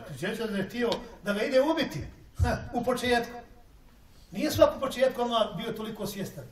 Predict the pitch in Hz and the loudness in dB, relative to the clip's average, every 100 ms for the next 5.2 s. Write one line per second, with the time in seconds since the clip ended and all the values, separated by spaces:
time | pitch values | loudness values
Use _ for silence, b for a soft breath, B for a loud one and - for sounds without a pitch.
0 | - 170 190 196 - - 175 175 226 - | -8 -2 -2 -2 -10 -2 -2 0 -2 0
1 | 170 180 196 180 185 190 196 170 - - | -2 -2 -4 0 0 0 0 -2 -4 -14
2 | - 190 220 220 220 214 190 - 226 240 | -14 -8 -4 -4 -2 -2 -2 -2 -4 0
3 | 233 214 214 208 - - 330 320 165 165 | 0 0 0 0 -2 -4 0 0 0 -2
4 | 143 139 - - - - 170 220 214 202 | -2 -4 -8 -14 -20 -8 -4 -2 -2 -2
5 | 233 185 | -2 -2